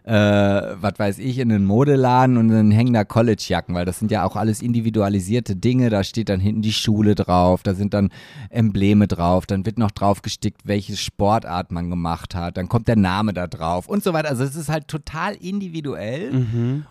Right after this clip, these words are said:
Speaker 1: und ich gehe da jetzt ja nicht hin und bestell mir so eine Jacke, wo dann draufsteht, Sebastian, keine Ahnung, welche Highschool soll ich denn da hinten draufstellen oder welches College und so weiter. Also kriegst du die halt nur im Secondhand-Laden.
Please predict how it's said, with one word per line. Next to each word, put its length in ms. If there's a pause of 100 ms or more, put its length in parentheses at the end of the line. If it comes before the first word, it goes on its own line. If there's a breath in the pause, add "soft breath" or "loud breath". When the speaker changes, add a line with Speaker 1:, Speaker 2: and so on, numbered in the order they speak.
(120)
Speaker 1:
und 300
ich 160
gehe 160
da 120
jetzt 320
ja 100
nicht 180
hin 220
und 140
bestell 320
mir 140
so 80
eine 120
Jacke, 460
wo 80
dann 160
draufsteht, 420
Sebastian, 880
keine 280
Ahnung, 260
welche 280
Highschool 340
soll 120
ich 80
denn 80
da 80
hinten 220
draufstellen 400
oder 160
welches 320
College 440
und 140
so 140
weiter. 260
Also 180
kriegst 300
du 60
die 180
halt 220
nur 120
im 80
Secondhand-Laden. 960